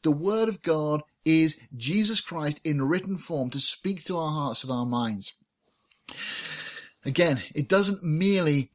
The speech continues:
contain the Word of God. There are many that believe or talk about the Bible as a great book and it's got lots of truth and it contains God's Word. No, it doesn't contain God's Word. It is God's Word. It, it's really simple.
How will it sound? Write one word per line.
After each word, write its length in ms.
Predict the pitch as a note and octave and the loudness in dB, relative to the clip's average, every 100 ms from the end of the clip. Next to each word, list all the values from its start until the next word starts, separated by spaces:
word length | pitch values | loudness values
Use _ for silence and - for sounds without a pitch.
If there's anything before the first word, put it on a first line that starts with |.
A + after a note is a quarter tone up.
| - | -6
contain 1000 | - D3+ - - - E3+ E3 D#3+ D3 A#2 | 0 0 0 -2 -2 0 2 2 2 0
the 100 | C3+ | 0
Word 320 | B2 B2 B2 | 2 2 2
of 140 | A#2+ A2+ | 0 0
God. 180 | A#2+ A#2 | 0 2
There 140 | D#3 | 2
are 80 | F3 | 4
many 340 | F3+ G3+ G#3 | 2 4 4
that 220 | E3+ F3+ C#3+ | 4 0 2
believe 480 | D#3 D3+ D#3 D#3 | 2 4 4 4
or 100 | C3 | 2
talk 260 | A#2+ - D3+ | 0 0 0
about 200 | D#3 D3 | 0 0
the 80 | C3+ | -2
Bible 720 | - D3 D3+ C#3 C#3 C3 B2+ C3+ - | 0 2 2 4 2 2 0 -10 -4
as 200 | C#3 C3 | -2 0
a 40 | |
great 480 | C#3 F3 F#3 A#3+ D#3+ | -2 -2 0 0 2
book 380 | F#3+ G#3+ G3 - | 2 4 2 0
and 140 | D3+ | -2
it's 140 | C#3+ C#3 | -2 -4
got 120 | D#3+ | -2
lots 300 | G#3+ F#3 E3+ | 0 0 0
of 100 | E3+ | -2
truth 500 | - F#3+ G3+ G3+ F3 | -2 0 2 2 0
and 120 | F#3+ | -2
it 100 | G3 | 0
contains 540 | A3+ G#3+ A3 A3 G#3+ | 0 0 2 2 2
God's 320 | D#3+ D#3+ B2+ A#2+ | 2 2 2 0
Word. 240 | A#2+ A#2+ | 0 0
No, 120 | D#3+ | -2
it 160 | G3 D#3 | -4 -2
doesn't 360 | F3+ G#3 G3 | 0 0 -2
contain 540 | - F3 - F3+ G3 F#3+ | -4 -4 -4 -2 0 0
God's 340 | E3+ F3 E3 | 2 2 2
Word. 300 | F#3 F#3+ F#3 - | 2 2 2 -2
It 140 | G#3 - | -6 -2
is 520 | G3+ A3+ G3 D3+ - - _ - | 2 4 6 4 0 -4 _ 0
God's 460 | D3 B2+ A2 - - _ | 2 2 0 -6 -10 _
Word. 460 | A#2+ A#2+ G#2 F#2 - _ _ _ - | -2 -2 -2 -8 -14 _ _ _ -10
It, 160 | E3+ - | -8 -4
it's 180 | F#3 F3 | -2 0
really 160 | G3+ | 0
simple. 400 | F#3+ G3 F#3+ C#3 | 0 0 -2 -4